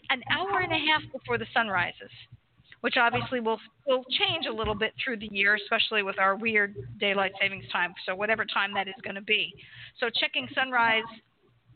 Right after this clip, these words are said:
by wherever you live and then going an hour and a half and setting your alarm for that. And this is because that Vata governs the early hours before sunrise,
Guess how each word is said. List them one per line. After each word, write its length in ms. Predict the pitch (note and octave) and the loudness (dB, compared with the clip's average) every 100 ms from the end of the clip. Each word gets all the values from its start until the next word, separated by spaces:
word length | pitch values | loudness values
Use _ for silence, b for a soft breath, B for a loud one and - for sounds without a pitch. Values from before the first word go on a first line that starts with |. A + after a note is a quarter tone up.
| _ - - F#3+ | _ -20 -12 0
by 240 | A3 G#3+ | 2 4
wherever 280 | G#3+ A3+ C4 | 2 2 0
you 160 | A3+ | -6
live 300 | G#3+ A3+ A3 A3 | -6 -2 -2 -2
and 120 | G#3+ | -6
then 80 | G#3 | -6
going 260 | A3 G#3+ | -4 -2
an 60 | G3+ | 0
hour 200 | G3+ G3+ | 0 0
and 60 | G3+ | -2
a 40 | |
half 240 | G#3 F#3+ - - | 0 0 -2 -10
and 80 | G#3+ - | -10 -8
setting 200 | G#3+ G#3+ | -8 -4
your 140 | G#3 | -4
alarm 360 | G3+ G3+ G3+ G3 | -2 0 0 -2
for 60 | - | -4
that. 240 | F#3 F3+ - - _ _ _ _ _ _ _ _ B B B - | -2 -2 -4 -16 _ _ _ _ _ _ _ _ B B B -2
And 100 | A#3 | 0
this 100 | C#4+ | 0
is 80 | G4+ | 0
because 300 | E4+ F#4+ B3+ | 0 0 -2
that 380 | B3 G3+ A3+ C#4+ - G#3+ | -2 -2 0 0 0 0
Vata 380 | B3+ C#4+ E3 - - - - - _ F3 | 2 2 0 -2 -8 -20 -20 -20 _ 0
governs 400 | C4 C#4 D4 D4 | 2 2 -2 -4
the 100 | - | -4
early 340 | B3 B3+ C4+ A#3+ | -2 -2 -2 -2
hours 280 | A3 G#3+ G#3 G#3 | 0 -2 -6 -10
before 280 | G3+ A#3 A3+ - | -12 -8 -8 -6
sunrise, 440 | A3 G#3 G3 F#3 | -4 -2 -2 -4